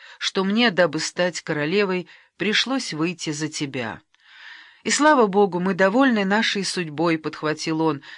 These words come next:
"потому что нам так и так пришлось бы жениться, и ты стала бы королевой независимо от того, нравлюсь я тебе или нет, верно?" "Да уж", — согласилась она, —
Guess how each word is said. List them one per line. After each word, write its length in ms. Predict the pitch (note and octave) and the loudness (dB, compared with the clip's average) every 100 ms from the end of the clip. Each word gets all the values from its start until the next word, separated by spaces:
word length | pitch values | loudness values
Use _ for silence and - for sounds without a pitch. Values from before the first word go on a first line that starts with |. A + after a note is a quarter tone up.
| - - _ | -20 -20 _
"потому 360 | E3+ G#3+ A3+ | -2 0 0
что 260 | A#3 - G3+ | 0 -2 -2
нам 320 | G3 G3 F#3 | 0 0 -2
так 380 | - C4 C4+ - | -2 -2 -2 -6
и 40 | |
так 380 | G#3 - D3+ C3 | -6 -2 -4 -4
пришлось 520 | - D3+ - D#3+ D#3 | -6 -2 -2 -2 -4
бы 140 | C#3+ C#3+ | -4 -6
жениться, 760 | C#3+ C#3+ G#3 C#4 - A#3+ A3+ - - - | -4 -4 -2 -4 -2 0 -2 -6 -18 -6
и 100 | G3 | -4
ты 140 | G3+ D4 | -2 -2
стала 380 | - B3 A#3 | 0 2 2
бы 140 | G3+ G#3 | 2 0
королевой 560 | F#3+ F3 F#3 G#3+ G3 | 2 2 2 0 0
независимо 760 | G3+ A3+ G3+ F3+ D#3 - D#3+ D3 | 0 0 0 0 -2 -4 -2 -2
от 100 | C#3+ | -2
того, 280 | D#3 F#3 A3 | -2 0 0
нравлюсь 600 | F#3+ A3+ D4 B3+ A#3 - | 4 4 4 2 -4 -2
я 160 | F#3+ | -2
тебе 400 | G3 G3 E3 F3 | 0 -6 -2 -2
или 300 | F3 F3+ D#3+ | -2 -2 -2
нет, 360 | D3+ C3+ B2+ - | -4 -4 -6 -8
верно?" 640 | C3+ G3 D#4 A#3 B2+ - - _ _ _ _ _ _ _ _ _ _ _ - | -2 2 2 2 -4 -10 -16 _ _ _ _ _ _ _ _ _ _ _ -2
"Да 320 | A#3+ D4+ A3+ | 2 4 2
уж", — 360 | A2 - - _ _ | -2 -6 -6 _ _
согласилась 800 | - D3+ D#3+ D#3+ E3+ D#3 D3 | -8 -4 -4 -2 -4 -4 0
она, — 380 | D#3+ D#3 C#3+ C3+ | 0 2 0 0